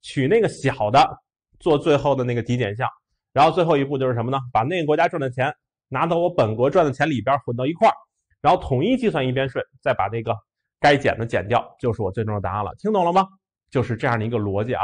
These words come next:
就是这样一个逻辑。当然我说，<laughs> 我说了，肯定同学们觉得理论上好像知道了，但是形象上好像不太明白，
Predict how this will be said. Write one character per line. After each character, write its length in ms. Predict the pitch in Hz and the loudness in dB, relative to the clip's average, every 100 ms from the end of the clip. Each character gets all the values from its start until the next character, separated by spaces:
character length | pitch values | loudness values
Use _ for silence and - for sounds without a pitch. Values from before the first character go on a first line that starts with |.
| 98 | -6
就 80 | 117 | -8
是 40 | |
这 80 | 110 | -4
样 120 | 110 | -4
一 20 | 107 | -4
个 80 | |
逻 140 | 104 95 | -6 -6
辑。 120 | 113 | -6
当 120 | 147 | -2
然 100 | 165 | 0
我 160 | 165 104 | 0 -2
说， 240 | - 165 170 _ _ _ - | 2 2 2 _ _ _ -6
<laughs> 200 | - 120 | 0 4
我 80 | 113 | 2
说 220 | - 196 | 4 4
了， 100 | 147 | 4
肯 140 | 113 | 2
定 100 | 143 | 0
同 140 | 127 143 | 0 -2
学 60 | |
们 100 | 156 | -6
觉 140 | 127 127 | -4 2
得 240 | 131 113 | 2 2
理 140 | 117 120 | -2 -2
论 160 | 202 | 0
上 100 | 190 | -2
好 120 | 127 | -2
像 120 | 107 117 | -4 -4
知 100 | 151 | -2
道 120 | 127 | 0
了， 100 | 123 | 0
但 100 | 156 | -4
是 80 | 135 | -6
形 240 | - 175 | -4 -4
象 160 | 214 170 | -4 -4
上 100 | 131 | -6
好 80 | 110 | -8
像 100 | 123 | -8
不 60 | |
太 120 | 131 143 | -8 -6
明 180 | 113 | -4
白， 80 | 143 | -2